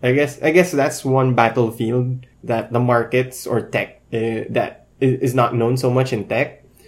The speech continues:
Um, when I was at a conference a couple of months ago,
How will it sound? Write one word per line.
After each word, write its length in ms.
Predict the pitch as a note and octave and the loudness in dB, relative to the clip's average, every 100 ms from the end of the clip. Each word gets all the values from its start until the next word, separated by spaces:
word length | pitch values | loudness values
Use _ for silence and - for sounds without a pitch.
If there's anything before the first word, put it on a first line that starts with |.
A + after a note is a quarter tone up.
| - - | -20 -8
Um, 680 | B2 A#2+ A#2+ A#2+ A#2+ A#2+ G#2 - | -2 0 2 2 0 -4 -6 0
when 120 | C#3+ | 4
I 60 | D3+ | 6
was 200 | D3+ D3 | 4 2
at 140 | D3 | 2
a 440 | C#3+ C#3 C3 B2 - | 4 4 4 0 -2
conference 680 | G#3 A3 A3 C#3 B2 A2+ - | 2 2 2 0 0 0 -8
a 40 | |
couple 260 | - B2+ B2+ | -4 0 2
of 60 | |
months 240 | B2 A#2+ A#2+ | 2 0 -2
ago, 400 | A2+ A2+ C3 | 0 0 -2